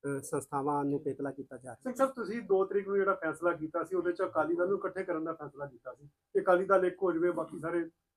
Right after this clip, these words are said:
Speaker 2: ਆਪਣੇ ਚੁੱਲ੍ਹੇ ਚੌਂਕੇ ਸਾਂਭ ਲੈਣ। ਇਹ ਇਕੱਠਾ ਕਰਨ ਦੇ ਵਿੱਚ ਕਿੰਨਾ ਕੁ ਰੋਲ ਅਦਾ ਕਰੋਗੇ? ਕਿਉਂਕਿ ਫੈਸਲਾ ਤੁਹਾਡੇ ਵੱਲੋਂ ਹੀ ਕੀਤਾ ਗਿਆ,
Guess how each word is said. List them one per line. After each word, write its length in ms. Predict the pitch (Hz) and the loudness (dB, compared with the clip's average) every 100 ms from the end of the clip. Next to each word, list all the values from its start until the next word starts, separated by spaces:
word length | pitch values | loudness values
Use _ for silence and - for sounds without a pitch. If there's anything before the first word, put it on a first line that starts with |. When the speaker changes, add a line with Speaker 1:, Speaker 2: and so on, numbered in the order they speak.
| - | -6
Speaker 2:
ਆਪਣੇ 220 | 180 175 | 0 0
ਚੁੱਲ੍ਹੇ 220 | 165 175 175 | 2 0 0
ਚੌਂਕੇ 320 | 170 151 170 | 0 0 -2
ਸਾਂਭ 280 | - 180 180 | 2 4 6
ਲੈਣ। 240 | 180 180 175 _ _ _ _ | 6 4 -2 _ _ _ _
ਇਹ 120 | 269 | -6
ਇਕੱਠਾ 440 | 269 254 247 - 285 | -6 -6 -4 4 4
ਕਰਨ 260 | 269 233 | 4 2
ਦੇ 100 | 233 | 4
ਵਿੱਚ 240 | 247 208 226 220 214 | 4 6 6 4 4
ਕਿੰਨਾ 240 | 220 220 220 | 2 6 6
ਕੁ 120 | 214 | 8
ਰੋਲ 260 | 196 196 | 8 6
ਅਦਾ 140 | 185 180 | 6 6
ਕਰੋਗੇ? 340 | 190 196 202 | 6 4 4
ਕਿਉਂਕਿ 260 | 202 202 220 | 4 0 -2
ਫੈਸਲਾ 500 | - 175 180 190 208 | -4 0 2 4 4
ਤੁਹਾਡੇ 260 | 208 165 | 4 4
ਵੱਲੋਂ 160 | 180 196 | 4 6
ਹੀ 60 | 196 | 4
ਕੀਤਾ 300 | 190 185 180 | 4 4 4
ਗਿਆ, 300 | 190 208 | 6 6